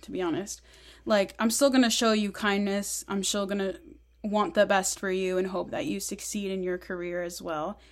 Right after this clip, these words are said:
Because at the end of the day, everyone's end goal looks different, even if they also wanna be a director like me. Everyone deserves to have the career of their dreams, in my opinion.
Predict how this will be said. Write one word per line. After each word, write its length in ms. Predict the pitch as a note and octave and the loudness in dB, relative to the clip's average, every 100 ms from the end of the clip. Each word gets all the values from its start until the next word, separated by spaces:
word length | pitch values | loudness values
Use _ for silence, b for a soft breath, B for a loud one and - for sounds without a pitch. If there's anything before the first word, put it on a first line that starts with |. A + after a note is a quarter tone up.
| b b - | b b -4
Because 200 | A3 A3 | 0 0
at 100 | A3 | 2
the 80 | |
end 140 | G#3 G#3 | 2 2
of 120 | G3 | -2
the 60 | G3 | 2
day, 240 | G#3+ F#3+ | 4 4
everyone's 800 | F#3 G3 G3+ G#3 G3+ G3 F#3+ - - | 2 0 0 0 0 0 -2 -4 -4
end 360 | G3 G3 G3 F#3+ | 0 0 0 -2
goal 420 | F3+ F3 F#3 F#3 | -2 2 2 0
looks 380 | G3+ F#3+ F#3 - | -4 -6 -4 -4
different, 580 | F#3 F3+ G3+ A3 B3+ - b b b b b _ | -4 -4 0 2 2 -2 b b b b b _
even 280 | A#3+ A#3+ B3+ | 2 4 4
if 440 | G#3+ A3 - - - _ _ _ _ | 4 2 -2 -10 -20 _ _ _ _
they 140 | G#3+ - | 0 4
also 320 | G3+ G3+ G3 | 4 4 2
wanna 220 | F#3+ F#3 | 0 0
be 140 | F#3 | -2
a 40 | F#3 | -4
director 420 | F3+ E3+ E3+ F#3 | -2 -4 -4 -4
like 300 | D#3+ D#3 - | -2 -4 -4
me. 480 | G3+ G3 B1 - - b b | -4 -4 -6 -8 -14 b b
Everyone 240 | A3+ C4 C4 | 2 6 6
deserves 360 | A3+ G#3+ G#3+ - | 6 0 0 -2
to 80 | |
have 180 | G3+ F#3+ | -2 -2
the 80 | F#3+ | -6
career 640 | - G3 F#3 F3 F3 F#3 - - | -8 -6 -4 -4 -4 -6 -12 -10
of 140 | G3+ | -4
their 140 | A3 G#3+ | -2 0
dreams, 440 | A#3 A#3 F3+ F3+ | 0 0 0 -2
in 80 | F#3+ | -2
my 140 | F3 | -2
opinion. 600 | D#3+ - F3+ F3+ F#3+ A#3+ | -2 -4 -6 -4 -4 -4